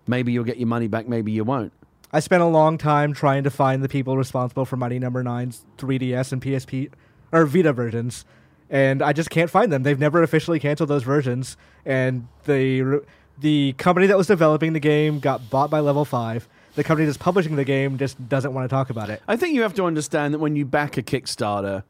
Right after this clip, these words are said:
Speaker 1: there are all, all, I think almost all Kickstarters are a little bit shady, don't
Speaker 2: Yeah.
Speaker 1: you? It's like, you know, you, like, the, you,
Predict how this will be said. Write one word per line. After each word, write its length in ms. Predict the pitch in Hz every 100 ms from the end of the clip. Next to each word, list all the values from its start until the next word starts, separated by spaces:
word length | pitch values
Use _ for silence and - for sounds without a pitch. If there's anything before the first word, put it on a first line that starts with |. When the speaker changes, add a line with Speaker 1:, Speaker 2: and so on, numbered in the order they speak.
| _ _ _ _
Speaker 1:
there 120 | -
are 60 | 311
all, 180 | 285 302
all, 260 | 269 285 -
I 100 | 262
think 140 | 311 202
almost 320 | 202 190 -
all 160 | 160
Kickstarters 540 | 147 151 - 131 123 117
are 60 |
a 40 | 120
little 160 | 120 104
bit 160 | 113
shady, 520 | 117 113 107 98 101
don't 280 | 127 143 143
Speaker 2:
Yeah. 100 | 147
Speaker 1:
you? 60 | 160
It's 160 | 165
like, 140 | 208 226
you 80 | 269
know, 100 | 269
you, 180 | 254 277
like, 240 | 233 165
the, 180 | 196 185
you, 400 | 202 190 202 214